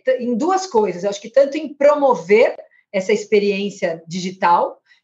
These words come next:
isso vai desde o estímulo de compra, né? Como, como você mesmo falou, que a gente usa muito isso e é legal que no digital você consegue segmentar, você consegue,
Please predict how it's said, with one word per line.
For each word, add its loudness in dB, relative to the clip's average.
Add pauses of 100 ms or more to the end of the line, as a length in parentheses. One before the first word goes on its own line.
isso -6
vai -2
desde 2
o -2
estímulo -8
de -14
compra, 0
né? -4
Como, -8
como -14
você -14
mesmo -10
falou, -2
que -8
a -12
gente -12
usa -6
muito -8
isso -12
e -6
é -6
legal -6
que -18 (220)
no -4
digital -4
você -8
consegue -6
segmentar, -2
você -18
consegue, -6